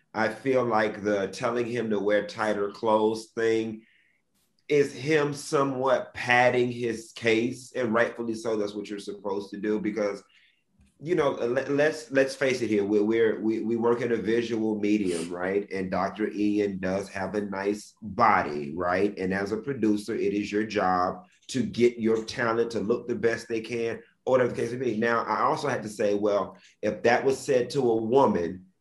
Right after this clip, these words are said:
then that would definitely be sexual harassment. So I don't know how you say to somebody, "Hey, Al, we would like to show off your physique a little more on camera." I don't, I don't know if what I, the way I just said it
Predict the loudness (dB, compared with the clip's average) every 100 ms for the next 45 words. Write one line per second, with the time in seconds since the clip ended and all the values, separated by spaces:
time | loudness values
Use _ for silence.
0 | -2 4 4 4 -2 0 4 4 4 -2
1 | 0 0 2 0 0 -2 -2 -2 -2 0
2 | 0 -2 -4 -8 -6 -4 -4 -6 -20 _
3 | 4 6 6 4 4 4 4 4 4 6
4 | 4 0 -2 2 2 2 -2 -2 0 0
5 | 2 2 2 2 4 4 4 -2 _ 0
6 | 4 4 4 2 2 -2 -4 0 2 4
7 | 2 0 0 0 0 -4 -2 -4 -2 0
8 | 0 0 0 0 0 -2 -2 -4 -4 -4
9 | -4 -2 0 2 2 0 2 0 2 0
10 | 2 2 4 2 2 -2 -2 -2 -2 -4